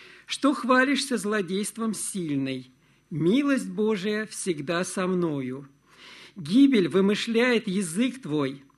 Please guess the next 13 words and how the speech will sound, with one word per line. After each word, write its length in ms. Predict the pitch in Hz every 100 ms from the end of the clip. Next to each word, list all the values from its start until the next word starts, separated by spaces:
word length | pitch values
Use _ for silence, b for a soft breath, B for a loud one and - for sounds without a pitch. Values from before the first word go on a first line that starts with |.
| b b b
как 240 | - 196
изощренная 800 | 214 175 208 - 190 226 247 240
бритва 480 | 202 190 226 233 175
он 240 | 175 180 175
у 60 |
тебя 320 | 170 170 147 165
коварный. 840 | - 165 156 151 143 135 123 - _ b b b b b _
Ты 120 | 226
любишь 400 | 233 277 220 226
больше 480 | 160 196 233 - 226
зло, 500 | 156 180 170 180 196
нежели 520 | 180 165 180 170 170
добро, 600 | 156 160 147 165 147 143